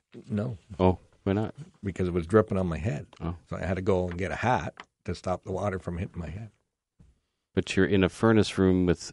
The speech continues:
Speaker 2: all kinds of things and in your stocking feet. You'd think you might have put your shoes on.
Speaker 1: I would have got trouble for walking across the carpet with my shoes.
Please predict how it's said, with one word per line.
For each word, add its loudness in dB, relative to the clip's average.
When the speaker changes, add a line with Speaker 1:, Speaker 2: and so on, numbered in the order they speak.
Speaker 2:
all 2
kinds 0
of -8
things 0
and -2
in 0
your 2
stocking -2
feet. -6
You'd -16
think -10
you -4
might 0
have -2
put -6
your -4
shoes -6
on. -4
Speaker 1:
I -6
would -6
have -8
got -8
trouble -6
for -12
walking -6
across -8
the -16
carpet -6
with -12
my -12
shoes. -18